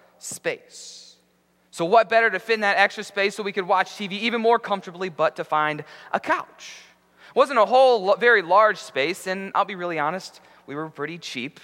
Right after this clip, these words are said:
at that point. So we went out to the stores looking for a couch, but not where you would typically think to look. We went to a home goods store where we found a couch that was inflatable. An inflatable couch for a freshman boy's dorm room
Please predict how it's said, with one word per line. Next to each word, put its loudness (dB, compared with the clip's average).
at -6
that -4
point. -14
So -6
we -2
went 0
out 4
to -14
the -8
stores -4
looking -8
for -4
a -6
couch, -4
but -6
not -2
where -6
you -8
would -10
typically -10
think -12
to -16
look. -10
We -8
went -6
to -4
a -4
home -4
goods -2
store -6
where -6
we -8
found -6
a -8
couch -4
that -6
was -12
inflatable. -12
An 4
inflatable 2
couch 4
for 0
a 0
freshman -2
boy's 2
dorm 0
room -10